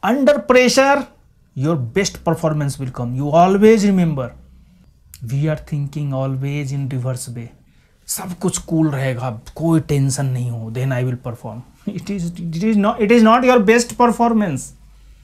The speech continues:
You keep in mind, it is your performance, simple performance. Best performance will come when you are in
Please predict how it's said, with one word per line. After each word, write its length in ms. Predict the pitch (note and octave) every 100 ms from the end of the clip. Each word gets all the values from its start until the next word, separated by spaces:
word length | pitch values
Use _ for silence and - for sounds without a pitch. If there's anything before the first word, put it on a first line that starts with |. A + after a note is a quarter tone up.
| - -
You 140 | - E3+
keep 240 | A#3 A#3+
in 140 | B3 G#3+
mind, 320 | D3+ C3 - - - - - -
it 140 | D3
is 120 | B3 C#4
your 140 | C#4+
performance, 560 | C#4+ C#4 C4+ B3+ B3 G#3+ A3
simple 280 | A3+ A3
performance. 500 | G#3+ F3+ D#3 C3 B2 - - -
Best 440 | A2+ B2 D4+ - -
performance 480 | B3+ B3 A#3 A#3 G#3+
will 120 | G#3+
come 380 | G#3 G#3 C4+ - -
when 180 | D3
you 140 | D3+ D3+
are 100 | D#3
in 140 | D#3+